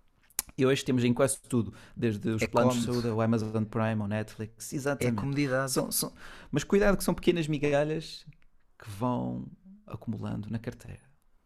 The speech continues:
Speaker 1: não é?
Speaker 2: Sim, sim, quando estás a dar conta pagas vinte ou trinta euros por mês de...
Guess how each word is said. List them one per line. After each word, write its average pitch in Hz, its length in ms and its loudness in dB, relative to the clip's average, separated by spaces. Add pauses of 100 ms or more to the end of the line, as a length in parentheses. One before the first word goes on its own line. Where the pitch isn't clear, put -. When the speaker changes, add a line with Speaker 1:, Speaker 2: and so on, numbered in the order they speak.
(300)
Speaker 1:
não 180 120 -14
é? - 180 -20 (360)
Speaker 2:
Sim, 180 220 0
sim, 160 260 -2
quando 127 220 0
estás 120 260 -2
a 123 60 2
dar 123 200 2
conta 131 380 -6
pagas 131 440 -2
vinte 131 340 -6
ou 131 80 -4
trinta 131 380 -10
euros 123 400 -6
por 123 240 -10
mês 123 320 -6
de... 120 720 -8